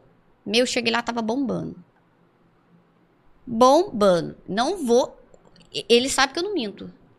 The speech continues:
A moça falou assim, "Pete, tamo aqui, tamo." Ela filmou, mandou pra mim. Eu falei, "Caramba, mas, mas por que que tá cheio assim? É os médicos ou é a enfermagem?" Porque às vezes, assim,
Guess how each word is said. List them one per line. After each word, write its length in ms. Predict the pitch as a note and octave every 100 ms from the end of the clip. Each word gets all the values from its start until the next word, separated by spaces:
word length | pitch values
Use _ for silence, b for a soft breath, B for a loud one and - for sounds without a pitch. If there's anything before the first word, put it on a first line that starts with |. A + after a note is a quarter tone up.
| _ _ _ b b b b b b b _
A 100 | G#3+
moça 180 | A#3+ A#3+
falou 120 | D4
assim, 200 | D4 E4
"Pete, 280 | D#4 D#4 -
tamo 180 | D#4 D#4+
aqui, 240 | D#4+ F4
tamo." 380 | F4 - E4+ E4+
Ela 180 | E4 E4
filmou, 460 | - F4 D#4 E4
mandou 260 | E4 E4 D#4+
pra 160 | D#4+ D#4+
mim. 280 | D#4+ D#4+ - _ b b _
Eu 80 | A#3+
falei, 240 | - D4 -
"Caramba, 600 | - A3+ E4 A3 B3 E4
mas, 120 | A#3+ A3+
mas 140 | A#3+
por 120 | B3+
que 120 | B3+
que 100 | B3
tá 100 | -
cheio 220 | D#4+ - D4
assim? 280 | - B3
É 60 | G#3+
os 120 | G#3
médicos 680 | G#3 A#3 D#4 F4+ - F4 D#4
ou 160 | D#4 C#4+
é 100 | C#4
a 60 |
enfermagem?" 600 | C#4 - C4+ B3 A3+ G3+ G3+
Porque 180 | -
às 120 | A3+ G#3+
vezes, 300 | A#3 A#3+ B3+
assim, 440 | C4 B3+ G3+ -